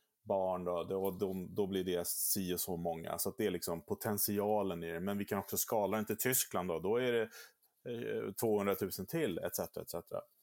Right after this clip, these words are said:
Eh, vilket då leder oss till, eh, sista punkten, eh, som är då, ehm,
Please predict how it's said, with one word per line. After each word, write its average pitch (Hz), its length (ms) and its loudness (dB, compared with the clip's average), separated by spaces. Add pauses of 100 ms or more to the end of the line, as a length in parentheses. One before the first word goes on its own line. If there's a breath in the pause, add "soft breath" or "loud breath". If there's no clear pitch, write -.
(540 soft breath)
Eh, 92 380 2
vilket 113 280 -2
då 110 100 4
leder 101 320 4
oss - 180 0
till, 92 340 -2
eh, 90 360 0 (220)
sista - 400 2
punkten, 95 600 -4 (240)
eh, 90 260 -2
som 101 240 -2
är 92 280 0
då, 87 500 -4
ehm, 87 420 -2